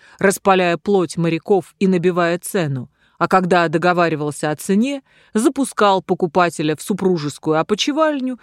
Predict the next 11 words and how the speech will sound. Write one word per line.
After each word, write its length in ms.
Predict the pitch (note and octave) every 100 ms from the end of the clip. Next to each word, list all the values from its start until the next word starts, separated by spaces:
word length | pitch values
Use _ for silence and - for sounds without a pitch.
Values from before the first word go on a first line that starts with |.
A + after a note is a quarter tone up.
| - _
и 60 | G4
уходил 460 | C#4+ C4 A3 A3+
к 80 | -
соседям, 720 | - G3 - D3+ B2+ C3+ B2+ - _
весело 460 | G3 C4+ A#3 F3 E3
позвякивая 760 | G3+ A3+ C4 D#4 - G#3+ A3
полученными 840 | G#3 F3+ E3+ G3+ - F3+ E3 D#3+ -
деньгами. 720 | D#3 D3+ D3 C3 C3+ B2 A#2+ - _ _ _ _ _ _ _ _ _
Неисповедимы 1040 | G3+ B3 C4 - - A#3+ B3+ C4 A#3 D#3
пути 320 | D3+ F#3 - F#3
провидения, 920 | F3 E3 E3+ D#3+ E3+ D3 C#3 C3